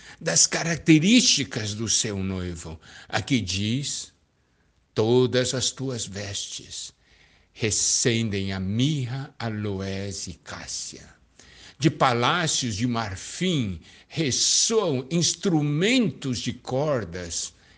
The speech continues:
que te alegram. Nós vimos já que as vestes se referem às virtudes, ao viver, à expressão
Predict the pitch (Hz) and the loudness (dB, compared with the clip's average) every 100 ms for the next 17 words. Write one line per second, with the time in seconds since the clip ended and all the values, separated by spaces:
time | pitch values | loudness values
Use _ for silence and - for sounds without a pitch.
0 | _ - 95 - 98 90 92 - - 101 | _ -4 -4 -4 -6 -4 -8 -10 -8 -6
1 | 90 87 80 85 87 85 87 _ - - | -6 -8 -10 -14 -18 -20 -20 _ -20 -20
2 | _ _ 98 101 92 90 85 85 95 101 | _ _ -6 -4 -4 -6 -8 -4 -2 -2
3 | 104 120 - 104 117 143 131 - - - | -4 -4 -6 -8 -8 -10 -12 -18 -20 -12
4 | - 135 101 101 110 156 - - 117 - | 2 4 4 2 2 2 0 -2 -4 -2
5 | 135 117 117 - 131 139 120 107 117 139 | -2 0 -2 0 0 2 0 0 2 2
6 | - - 240 226 107 104 - - 139 147 | 0 -2 0 2 0 -4 -4 0 2 2
7 | 135 147 104 190 233 143 151 - - 185 | 0 -2 -2 0 0 2 2 0 2 2
8 | 139 - - - 269 285 175 110 | 2 2 0 4 6 6 4 0